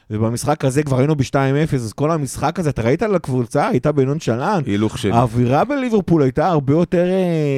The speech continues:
Speaker 1: אה, הרבה יותר, אה, זכוכה ו-, וכאלה, וכי-, אני, אני, פשוט אני חושב שבאמת עברנו את אינטר, נור-, נורא, נורא, ב-, בסופו של דבר בקלות. זאת אומרת, אני יודע שזה הרגיש אחרת, בסופו של דבר זה עבר בקלות. יכול להיות
Speaker 2: זה לא
Speaker 1: שנגיד
Speaker 2: עבר בקלות, כי שחקן שלנו יכול להיפצע. אני אומר, זה, זה
Speaker 1: כן,
Speaker 2: הדבר היחיד שהט-,
Speaker 1: כן,
Speaker 2: באמת
Speaker 1: כן.
Speaker 2: הדבר היחיד שהטריד אותי,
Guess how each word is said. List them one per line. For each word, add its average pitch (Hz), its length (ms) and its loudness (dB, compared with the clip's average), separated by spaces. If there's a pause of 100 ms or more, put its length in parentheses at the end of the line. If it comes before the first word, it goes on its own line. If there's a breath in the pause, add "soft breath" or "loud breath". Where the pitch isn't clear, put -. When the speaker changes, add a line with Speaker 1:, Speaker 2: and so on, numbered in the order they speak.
(220)
Speaker 1:
אה, 113 640 -2 (380 soft breath)
הרבה 107 220 2
יותר, 190 240 0 (140)
אה, 147 180 4
זכוכה 143 840 0
ו-, 123 320 2
וכאלה, 123 560 0
וכי-, 147 300 -2
אני, 123 180 -8
אני, 113 100 -10 (100)
פשוט 156 200 -6
אני 170 100 -2
חושב - 120 -8
שבאמת 147 760 0
עברנו 131 280 2
את 113 120 0
אינטר, 160 260 -2 (500 soft breath)
נור-, 123 260 0
נורא, 127 240 4
נורא, 160 200 4
ב-, 143 80 2 (120)
בסופו 117 320 -2
של 220 80 2
דבר 240 120 0
בקלות. 131 460 0
זאת - 80 -14
אומרת, 117 140 -6
אני 117 80 -10
יודע 139 180 -8
שזה 202 180 -12
הרגיש 165 240 -10
אחרת, 214 360 -6 (420 soft breath)
בסופו - 240 -6
של 185 100 -2
דבר 196 120 0
זה 147 120 0
עבר 147 180 0
בקלות. 135 440 2
יכול 117 200 0
להיות 202 120 0
Speaker 2:
זה 190 80 0
לא 110 100 4
Speaker 1:
שנגיד 135 180 4
Speaker 2:
עבר 143 60 2
בקלות, 165 400 0
כי 120 120 -6
שחקן 110 320 -4
שלנו 104 280 -2
יכול 95 240 0
להיפצע. 90 560 -4
אני 87 120 -8
אומר, 107 180 -6
זה, 110 200 -4
זה 110 120 -4
Speaker 1:
כן, - 120 6
Speaker 2:
הדבר 110 100 4
היחיד 117 220 -6
שהט-, 123 160 -6
Speaker 1:
כן, 117 220 2
Speaker 2:
באמת 117 240 2
Speaker 1:
כן. 147 60 -4
Speaker 2:
הדבר 120 200 -2
היחיד 127 260 -6
שהטריד 113 400 -8
אותי, 175 320 -4